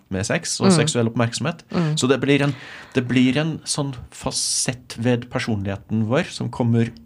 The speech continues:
Speaker 1: i tillegg til ekstroversjon og andre personlighetstrekk,
Speaker 2: Ikke sant.
Speaker 1: og gjør at, eh, vi får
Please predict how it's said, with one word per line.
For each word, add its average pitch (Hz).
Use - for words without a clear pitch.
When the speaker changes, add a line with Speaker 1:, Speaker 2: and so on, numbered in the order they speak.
Speaker 1:
i -
tillegg 113
til 101
ekstroversjon 101
og 95
andre 110
personlighetstrekk, 104
Speaker 2:
Ikke 185
sant. 156
Speaker 1:
og 127
gjør 110
at, -
eh, 107
vi 104
får 90